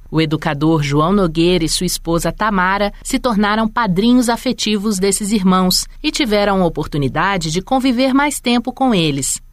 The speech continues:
No final de dois mil e treze, os seis irmãos foram passar as festas de fim de ano na casa do João e da Tamara, que na época moravam junto com os pais do João, Dona Terezinha e seu Damião. As crianças chegaram no dia vinte e um de dezembro.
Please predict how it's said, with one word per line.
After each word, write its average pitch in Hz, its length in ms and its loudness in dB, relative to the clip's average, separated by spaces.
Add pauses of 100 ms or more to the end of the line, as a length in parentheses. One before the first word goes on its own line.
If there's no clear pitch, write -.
(120)
No 349 100 0
final 208 340 0
de 175 120 -4
dois 180 240 2
mil 185 160 4
e 220 80 2
treze, 202 500 2
os 170 100 0
seis 269 440 0
irmãos 202 480 0
foram 226 260 -2
passar 220 420 -2
as 220 200 -2
festas 254 420 0
de 226 100 -2
fim 233 220 0
de 190 140 0
ano 190 260 2
na 196 140 0
casa 190 340 -2
do 214 140 0
João 196 280 2
e 175 80 2
da 196 140 0
Tamara, 220 560 0 (140)
que 302 100 -4
na 277 160 2
época 220 400 0
moravam 208 480 2
junto 214 300 0
com 240 160 0
os 247 120 0
pais 262 300 -2
do 285 140 0
João, 214 420 2
Dona 180 240 2
Terezinha 226 580 2
e 277 40 -2
seu 277 200 -2
Damião. 220 540 2 (160)
As - 160 -2
crianças 160 640 0
chegaram 180 460 0
no 180 140 4
dia 175 240 0
vinte 226 420 0
e - 20 0
um 208 100 2
de 214 140 0
dezembro. 185 680 0